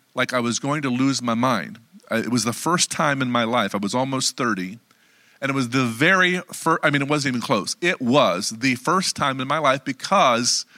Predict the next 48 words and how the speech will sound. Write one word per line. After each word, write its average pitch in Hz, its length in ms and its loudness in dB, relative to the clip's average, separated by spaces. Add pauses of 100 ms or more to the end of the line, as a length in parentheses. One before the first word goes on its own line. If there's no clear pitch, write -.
(480)
like 120 160 0
many 139 200 0
in 135 60 -2
this 131 160 0
room, 127 160 -2
I 131 120 0
was 120 180 -2
raised 135 500 0
in 117 120 -6
the, 95 120 -4 (240)
in 113 80 -4
a 104 40 -4
godly 107 380 0
home. 92 440 -4
I, 110 180 -2 (100)
I 117 40 -2
had 117 220 -2
had, 107 580 0 (440)
uh, 101 160 -6
tremendous 127 680 -2
mom 123 220 -2
and 113 100 -2
dad 123 360 2
and 95 120 -4
a 92 40 -8
great 127 280 -4
church - 380 -2
family, 123 500 -2 (380)
and 117 180 0
so 123 120 2
I'm 117 160 0
thankful 156 520 0
for 117 140 -6
that, 131 240 4
but 127 180 -6
this 175 280 0
really 143 200 0
was 151 220 -2
the 143 100 2
first 156 380 -2
time 135 360 0
in 139 260 -8
three 156 260 -4
decades 131 420 0
of 117 140 -4
living 123 380 -2
that 113 120 -2
I, 113 240 2